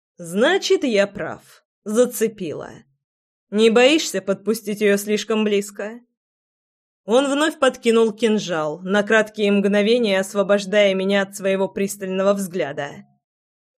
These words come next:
Внутренне я уже кипел от негодования, потому что брат поднимал вопрос, который и я себе задавал. Изабель зацепила меня не только красотой,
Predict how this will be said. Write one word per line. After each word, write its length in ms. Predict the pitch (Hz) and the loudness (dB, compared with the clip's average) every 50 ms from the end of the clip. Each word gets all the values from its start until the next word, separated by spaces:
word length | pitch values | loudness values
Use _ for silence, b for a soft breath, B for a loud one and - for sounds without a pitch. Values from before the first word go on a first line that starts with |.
| _ _ _ _ _ _ - | _ _ _ _ _ _ -18
Внутренне 800 | 175 165 175 185 196 208 220 208 247 233 233 226 226 233 233 233 | -12 -8 -4 0 2 2 2 4 6 6 6 6 6 6 4 4
я 200 | 220 214 202 196 | 4 4 4 2
уже 220 | 202 202 208 208 | 2 0 -2 -4
кипел 400 | 208 - 247 240 - 190 156 131 | -4 -4 -8 -8 -6 -6 -6 -6
от 160 | 147 156 - | -6 -8 -8
негодования, 960 | 180 185 180 170 190 180 196 196 160 156 143 147 156 156 151 151 - - - _ _ _ _ _ _ _ _ _ | -8 -8 -4 -4 -2 -2 -2 -2 -2 -4 -6 -6 -8 -10 -12 -14 -16 -18 -20 _ _ _ _ _ _ _ _ _
потому 300 | - 214 202 220 226 240 | -8 -2 0 2 2 2
что 200 | 233 - - 226 | 0 0 0 0
брат 380 | 208 190 190 185 202 208 208 - | 2 2 2 2 0 0 -2 -4
поднимал 500 | 214 202 175 196 196 190 196 185 185 185 | -4 -4 -2 -2 0 0 0 0 0 0
вопрос, 400 | 180 185 185 - 196 208 208 208 | -2 -2 -4 -2 -4 -4 -4 -4
который 440 | 202 202 196 - 190 185 185 196 196 | -8 -8 -6 -4 -4 -4 -2 -4 -4
и 200 | - - 202 220 | -6 -8 -8 -8
я 320 | 220 220 202 233 196 156 | -6 -4 -2 -2 -2 -2
себе 340 | - - - 170 156 165 165 | -4 -10 -14 -12 -8 -8 -8
задавал. 600 | 165 170 185 165 185 190 - 151 135 - - _ _ _ _ _ _ _ _ _ _ _ _ _ _ _ _ _ _ _ - | -6 -6 -6 -6 -6 -6 -6 -8 -12 -12 -14 _ _ _ _ _ _ _ _ _ _ _ _ _ _ _ _ _ _ _ -6
Изабель 480 | - 196 208 202 269 269 262 320 320 254 | -2 -2 2 2 2 4 4 2 2 2
зацепила 520 | 254 269 262 - 254 247 254 294 277 262 | 0 -2 -2 -4 -6 -2 -2 0 2 2
меня 260 | 240 240 233 233 233 226 | 2 2 2 2 2 0
не 120 | 220 214 | 0 -2
только 320 | 214 269 285 269 269 185 | -2 -4 -6 -6 -6 -8
красотой, 800 | 175 - 170 180 185 - 208 196 202 - 156 127 - 117 _ _ | -10 -8 -8 -8 -6 -6 -6 -6 -6 -8 -12 -12 -12 -16 _ _